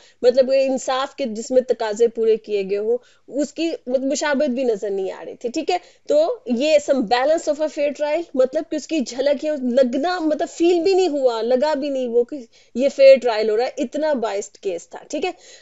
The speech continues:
अच्छा जी, जैसे ये थर्ड सेंटेंस है, "She has a semblance of my sisters।" अब आपको लगता है ना कि कोई आप जैसे आप किसी को देखें,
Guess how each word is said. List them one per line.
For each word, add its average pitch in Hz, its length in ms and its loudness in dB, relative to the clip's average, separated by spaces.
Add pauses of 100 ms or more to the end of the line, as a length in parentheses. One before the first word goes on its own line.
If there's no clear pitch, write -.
अच्छा 208 240 -2
जी, - 140 -10 (260)
जैसे 330 240 4
ये 349 180 -2
थर्ड 302 320 2
सेंटेंस 240 420 2
है, - 120 -8
"She 349 280 -2
has 339 260 -4
a 330 220 -6
semblance 277 540 0
of 254 180 -6
my 320 220 -2 (280)
sisters।" 202 540 -2 (500)
अब 233 140 0
आपको 254 220 0
लगता 262 300 0
है 339 60 -2
ना 381 60 -2
कि 349 160 -6
कोई 285 260 -4
आप 254 220 -2
जैसे 269 200 -2
आप 262 100 -2
किसी 269 220 -6
को 277 100 -2
देखें, 240 340 2